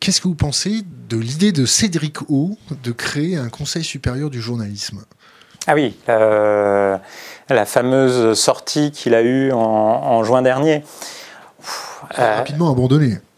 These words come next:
Speaker 2: euh, oui, parce que ça s'apparentait quasiment à, on va dire, un conseil de l'ordre. Euh, en plus, c'était la parole, là, pour le coup, du gouvernement. Euh, je sais que les différentes sociétés de journalistes ont, là, sur, euh, la création d'un observatoire de la déontologie, à,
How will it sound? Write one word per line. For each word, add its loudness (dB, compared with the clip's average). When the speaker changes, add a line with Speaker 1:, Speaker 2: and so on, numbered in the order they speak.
Speaker 2:
euh, -6
oui, 2
parce -4
que -4
ça -2
s'apparentait 2
quasiment 2
à, 0
on 2
va 2
dire, 2
un 0
conseil 0
de -2
l'ordre. 2
Euh, 2
en -2
plus, -4
c'était 0
la 2
parole, 2
là, -2
pour -6
le -2
coup, -6
du -8
gouvernement. 0
Euh, 4
je -2
sais 0
que -10
les -2
différentes -4
sociétés -4
de -4
journalistes -2
ont, -8
là, 2
sur, -8
euh, -4
la -4
création -4
d'un -8
observatoire -4
de 2
la -4
déontologie, -6
à, -6